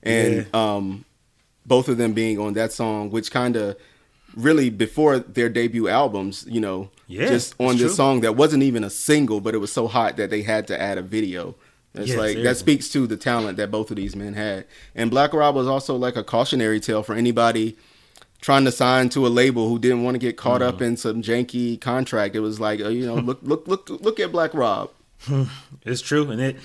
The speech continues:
Speaker 2: just reading what people said about him, they're saying that he, he spent his whole life kinda institutionalized. Like, he was in and out of jail his entire life. And
Speaker 1: Yep.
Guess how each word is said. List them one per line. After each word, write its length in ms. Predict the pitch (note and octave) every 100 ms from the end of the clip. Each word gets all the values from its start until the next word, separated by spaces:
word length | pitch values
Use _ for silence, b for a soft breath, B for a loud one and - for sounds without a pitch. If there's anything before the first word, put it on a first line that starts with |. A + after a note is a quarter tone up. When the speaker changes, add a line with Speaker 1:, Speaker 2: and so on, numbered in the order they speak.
| B B -
Speaker 2:
just 160 | C3 A2+
reading 320 | D3+ E3 D#3
what 80 | D3
people 200 | C3+ C#3
said 180 | C3+ C#3+
about 260 | C3+ C#3
him, 160 | D3+ C#3+
they're 180 | C3+ C#3
saying 360 | C#3+ C3+ C3
that 120 | B2 A#2
he, 320 | D3 D3 - B B
he 120 | F#3
spent 220 | - F#3 E3
his 120 | D3+
whole 240 | E3 E3
life 280 | D#3 E3+ D#3+
kinda 200 | E3+ D#3
institutionalized. 960 | D3 - C3+ E3+ E3 B2 A2+ A2 G#2 A2
Like, 180 | G#2
he 80 | A#2+
was 100 | B2
in 100 | B2+
and 100 | C3+
out 80 | B2+
of 80 | A2+
jail 260 | B2+ C3+
his 140 | C3 A#2+
entire 380 | C3 C3+ B2+ B2+
life. 420 | B2+ B2+ B2 -
And 140 | A2+
Speaker 1:
Yep. 200 | A2 A#2+